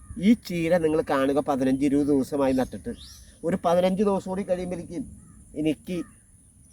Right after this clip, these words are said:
ആഘോഷമാണ്. ഇതെന്തിനു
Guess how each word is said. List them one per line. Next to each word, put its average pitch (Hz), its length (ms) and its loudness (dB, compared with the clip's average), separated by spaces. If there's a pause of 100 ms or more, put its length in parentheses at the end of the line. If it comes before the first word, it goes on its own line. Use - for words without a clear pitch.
(960)
ആഘോഷമാണ്. 131 520 0 (1900)
ഇതെന്തിനു 175 440 2